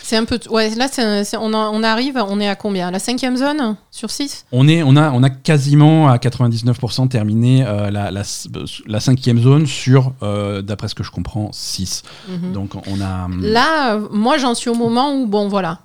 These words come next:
Speaker 1: c'est, c'est un peu trop, là,
Speaker 2: Voilà,
Speaker 1: tu vois.
Speaker 2: voilà.
Speaker 1: Voilà.
Speaker 2: Sur, euh,
Speaker 1: Le
Speaker 2: alors, c'est, c'est pas un spoiler parce que, voilà, la structure de Final Fantasy sept est bien connue depuis, euh,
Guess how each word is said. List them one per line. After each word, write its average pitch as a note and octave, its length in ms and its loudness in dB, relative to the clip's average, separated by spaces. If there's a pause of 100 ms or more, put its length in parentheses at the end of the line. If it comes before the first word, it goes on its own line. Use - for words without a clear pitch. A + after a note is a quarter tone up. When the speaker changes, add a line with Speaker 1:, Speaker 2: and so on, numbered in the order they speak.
(180)
Speaker 1:
c'est, - 220 -10
c'est - 180 -4
un A3 80 0
peu A3+ 140 -4
trop, F3+ 300 -8
là, D#3+ 100 -6
Speaker 2:
Voilà, G#2 140 -2
Speaker 1:
tu - 40 -6
vois. G3 140 -8 (140)
Speaker 2:
voilà. G2+ 140 -6 (100)
Speaker 1:
Voilà. - 80 -16
Speaker 2:
Sur, - 280 -6
euh, G#2 520 -2
Speaker 1:
Le - 40 -6
Speaker 2:
alors, G#2+ 220 -2
c'est, - 280 -4
c'est C3 120 -2
pas C3 120 4
un C3 60 8
spoiler B2 400 2
parce G#2 160 -6
que, G2 280 -6
voilà, G2 300 -6
la F#2 60 -6
structure G2 300 -10
de F#2+ 80 -6
Final F2 180 -10
Fantasy F2 300 -12
sept F2 220 -12
est F2+ 40 -10
bien F2 200 -10
connue F#2 240 -8
depuis, E2+ 440 -14
euh, D#2 40 -14